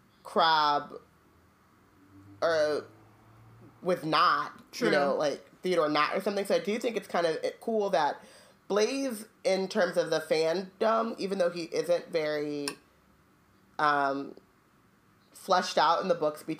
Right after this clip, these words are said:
Speaker 1: until Half-Blood Prince, he, in fa-, in the world of fan fiction and fan art and stuff, he takes on this,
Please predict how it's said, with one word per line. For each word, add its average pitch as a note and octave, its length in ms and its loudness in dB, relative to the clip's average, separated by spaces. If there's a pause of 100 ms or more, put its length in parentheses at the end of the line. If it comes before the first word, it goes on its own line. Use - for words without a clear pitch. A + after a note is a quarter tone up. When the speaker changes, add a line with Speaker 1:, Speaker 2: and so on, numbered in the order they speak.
(120)
Speaker 1:
until D#3 580 -2
Half-Blood F3 460 -2
Prince, G#3 340 -2 (300)
he, A3+ 480 -4 (680)
in F#3+ 140 -2
fa-, F#3 280 0
in F#3+ 60 4
the F#3+ 80 0
world F3 180 2
of E3+ 80 -2
fan E3 240 0
fiction E3 500 -2
and D3 120 -2
fan D#3 300 -2
art D3 220 0
and - 80 -10
stuff, D3+ 180 -2
he F3 80 -6
takes F3+ 320 -4
on D#3+ 240 2
this, D3 300 -4